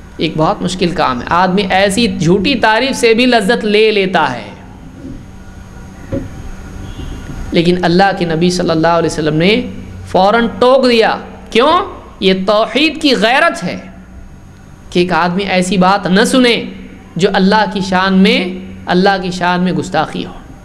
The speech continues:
अल्लाह के साथ शिरकिया बात हो, कि अल्लाह के साथ किसी को शरीक किया जा रहा हो। आप सल्लल्लाहु अलैहि वसल्लम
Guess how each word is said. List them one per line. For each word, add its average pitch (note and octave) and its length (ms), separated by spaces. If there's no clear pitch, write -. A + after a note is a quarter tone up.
अल्लाह G3+ 300
के F#3+ 140
साथ G3 300
शिरकिया A3 520
बात F#3+ 300
हो, - 180
कि G#3+ 100
अल्लाह A#3 320
के A#3+ 140
साथ B3+ 280
किसी B3 220
को C4+ 140
शरीक D4 340
किया D#4 180
जा B3+ 180
रहा E3 200
हो। C3 120
आप F#3 200
सल्लल्लाहु F3 480
अलैहि E3+ 160
वसल्लम A#3 320